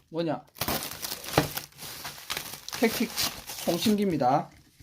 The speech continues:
택틱 송신기 삼 채널 들어있고요. 아이고, 이거 자꾸 넘어가네. 자, 그리고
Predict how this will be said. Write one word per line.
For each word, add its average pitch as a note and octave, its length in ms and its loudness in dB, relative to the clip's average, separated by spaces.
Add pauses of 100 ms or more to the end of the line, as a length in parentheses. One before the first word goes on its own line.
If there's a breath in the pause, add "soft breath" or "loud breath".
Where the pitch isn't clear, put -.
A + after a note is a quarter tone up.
(920)
택틱 F3 360 -4
송신기 D3 800 0 (360)
삼 C#3+ 240 -4
채널 F3+ 520 2 (760)
들어있고요. D3 720 -2 (600)
아이고, C#3+ 260 -6
이거 F#3 260 -4
자꾸 E3+ 140 -4
넘어가네. E3 380 4 (1500 loud breath)
자, - 160 -20 (380 loud breath)
그리고 G3+ 500 2